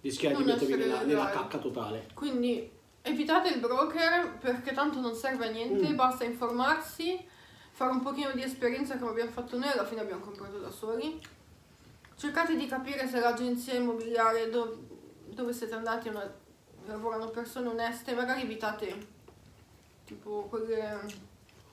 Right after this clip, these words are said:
Speaker 2: immobiliari, quelle,
Speaker 1: Magari
Speaker 2: quelle,
Speaker 1: evitate
Speaker 2: le catene. Ah, puntate su quelle private perché sono persone un po' più, almeno a me è sembrato che con quelle private andasse un po' meglio, mentre le catene no, fanno solo i loro interessi.
Speaker 1: Voi calcolate anche che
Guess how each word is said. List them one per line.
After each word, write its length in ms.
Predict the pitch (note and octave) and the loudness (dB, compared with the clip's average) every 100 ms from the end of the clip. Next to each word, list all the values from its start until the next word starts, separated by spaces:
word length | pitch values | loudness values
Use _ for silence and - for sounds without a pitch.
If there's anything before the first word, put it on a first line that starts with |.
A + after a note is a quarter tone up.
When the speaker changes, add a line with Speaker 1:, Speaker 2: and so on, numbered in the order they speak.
| - | -8
Speaker 2:
immobiliari, 800 | A#3+ A3+ A3 A3+ G#3+ G#3+ G#3+ G3+ | -2 0 0 2 2 2 0 0
quelle, 220 | F#3+ C4+ D#3+ | -2 0 4
Speaker 1:
Magari 240 | D#3 G3+ | 10 10
Speaker 2:
quelle, 140 | F#4+ - | 10 8
Speaker 1:
evitate 260 | - D#3+ | 6 6
Speaker 2:
le 100 | D3+ | 6
catene. 720 | - C#4+ D4+ A3+ A3+ A3 G#3+ - - - - - | 4 4 4 2 0 -2 -8 -16 -20 -20 -20 -12
Ah, 140 | - A3+ | -8 -2
puntate 400 | D4 D4+ F4+ F#4 | 2 6 6 6
su 160 | D#4 | 2
quelle 220 | B3+ B3 A#3+ | 2 4 4
private 640 | B3 A#3 G#3+ A3+ C#4 C#4 | 2 2 2 2 0 -2
perché 220 | A#3 A3+ A3+ | -2 -4 -6
sono 520 | A#3 A3+ A3+ G#3 - | -6 -4 -2 -4 -6
persone 380 | A#3+ A3+ A#3 A3 | -6 -6 -6 -6
un 80 | A3 | -8
po' 80 | - | -12
più, 220 | - A#3+ A3 A3 G3+ G3 G#3+ - - - - - - - - - - | -10 -8 -6 -6 -6 -8 -12 -18 -20 -20 -20 -20 -20 -20 -20 -20 -8
almeno 320 | A#3+ A#3 A3+ | -4 -2 0
a 20 | |
me 120 | A#3+ B3+ | 2 0
è 20 | |
sembrato 420 | A#3+ A3 G#3+ G#3+ | 0 0 -2 -4
che 100 | A3 | -10
con 120 | G#3+ | -10
quelle 220 | - G#3+ | -6 -6
private 680 | A3 A3+ G#3+ A3 A3 G#3+ G#3+ G#3+ | -6 -6 0 0 0 -4 -6 -6
andasse 320 | G#3+ G#3+ - | -8 -8 -8
un 80 | A3 | -8
po' 100 | A3+ | -6
meglio, 340 | G#3+ G3 G#3+ | -6 -6 -6
mentre 280 | A3+ A#3 B3+ | -4 -4 -2
le 120 | B3+ | -2
catene 360 | B3+ B3+ D4+ B3+ | -2 0 0 2
no, 280 | A#3 A3+ - | 2 2 -2
fanno 320 | - C4 B3+ | -6 -2 -2
solo 200 | B3+ D#4 | 0 0
i 40 | D4+ | 2
loro 140 | B3 | 2
interessi. 640 | A#3 A3+ G#3+ G3 - A#3+ - | 0 -2 -2 -2 -6 -8 0
Speaker 1:
Voi 160 | D#3+ F3 | 6 6
calcolate 480 | D#3+ - D3+ D3+ E3 | 6 2 2 2 0
anche 240 | D3 D#3 | 0 0
che 280 | D3 C#3 | 0 -2